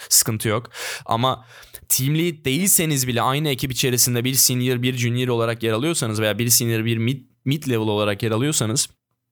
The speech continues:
bence sorumluluklarınızdan biri de dediğim gibi al-, al-, sizden aşağı level olan insanları mentor etmeniz. Ee,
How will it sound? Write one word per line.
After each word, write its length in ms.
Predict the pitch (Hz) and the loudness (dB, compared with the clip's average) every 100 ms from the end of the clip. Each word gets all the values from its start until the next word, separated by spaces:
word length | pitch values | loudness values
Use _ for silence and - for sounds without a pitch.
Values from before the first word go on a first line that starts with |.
| _ - | _ -6
bence 320 | 123 113 117 | -2 0 2
sorumluluklarınızdan 920 | 131 127 120 123 120 127 127 127 127 127 | 2 2 0 -2 -2 -2 -2 0 0 0
biri 200 | 127 127 | -2 -2
de 160 | 127 | -2
dediğim 300 | 120 113 123 | 0 0 0
gibi 300 | 113 110 120 120 | 0 0 -2 -2
al-, 300 | 101 104 - | -2 -2 -2
al-, 240 | 107 104 104 | 0 0 -2
sizden 380 | - - 104 117 | 0 0 2 0
aşağı 380 | 113 107 113 117 | 0 0 0 0
level 100 | 110 | 0
olan 340 | 107 101 104 | 0 0 0
insanları 500 | 107 104 107 98 110 | 0 0 0 0 0
mentor 360 | 127 107 110 104 | 0 0 0 0
etmeniz. 500 | 90 - 95 - - - - - - - - - | 0 -2 -2 -2 -4 -8 -12 -10 -10 -12 -14 -4
Ee, 420 | 98 95 95 92 | 0 0 2 0